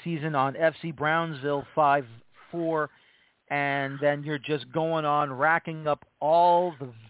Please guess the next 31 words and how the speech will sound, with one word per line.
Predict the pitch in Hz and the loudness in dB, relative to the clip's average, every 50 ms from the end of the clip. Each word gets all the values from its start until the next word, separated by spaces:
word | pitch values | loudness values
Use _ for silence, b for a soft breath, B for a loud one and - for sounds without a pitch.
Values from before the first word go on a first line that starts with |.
| - 117 | -14 -4
victories, | 123 165 165 - - 170 160 160 156 160 151 - - | -2 -2 -2 -2 -6 -6 -6 -4 -4 -4 -6 -8 -6
all | - 151 156 160 160 160 | 0 2 4 4 4 2
the | 156 160 | 0 -4
wins. | 143 139 139 143 147 147 147 147 143 - _ B B B B B B B B B B B - | -6 -4 -4 -4 -4 -4 -6 -8 -10 -12 _ B B B B B B B B B B B -2
Can | - 190 185 | 0 2 2
you | 220 277 | 4 4
remember | 277 240 220 220 220 214 220 220 220 214 190 _ _ _ _ _ _ - | 4 4 4 2 2 4 4 4 4 4 2 _ _ _ _ _ _ -6
a | 180 170 160 | -4 -4 -4
goal | 143 127 117 165 170 175 180 180 180 180 180 165 | -6 -6 0 2 2 2 4 2 0 0 0 0
that | 151 143 143 151 | 0 0 0 -2
you | 160 170 165 - | -8 -12 -12 -12
scored | - - 165 165 165 160 160 160 160 147 123 120 | -12 -8 -4 0 2 2 2 2 0 -2 -6 0
that | 143 139 139 139 135 147 139 104 117 | 2 4 6 4 4 2 -4 -14 -8
really | 131 143 156 165 165 156 160 160 160 143 127 123 - - | -4 -2 0 0 0 0 -2 -4 -4 -6 -8 -10 -10 -2
put | - 165 160 - - | 2 2 2 2 0
a | 160 - - - | -8 -8 -8 -4
frenzy | - 160 160 160 165 151 135 156 160 160 143 | 0 0 0 0 0 -4 -6 -4 -6 -6 -6
into | 151 160 156 165 156 | -6 -8 -6 -6 -6
the, | 147 143 | -6 -6
the, | 127 139 139 135 131 131 131 131 | -4 -2 -2 -2 0 2 2 2
uh, | 127 | 2
the | 120 139 131 | 2 0 -2
Denton | 120 165 165 160 - 165 165 | 2 2 2 2 0 -2 -2
hometown | 147 135 156 160 165 160 - 165 160 165 165 - | 0 0 0 0 0 0 2 4 4 4 2 2
fans | - 165 165 165 170 175 175 156 147 | 0 2 2 2 0 0 -2 -6 -8
when | 147 139 | -6 -6
you | 143 147 | -4 -2
were | 147 143 | -2 -2
playing | 131 - 156 156 160 160 156 | -2 -2 0 0 0 2 2
at | 151 139 | 2 2
home? | 139 156 160 170 180 | 4 2 2 2 -2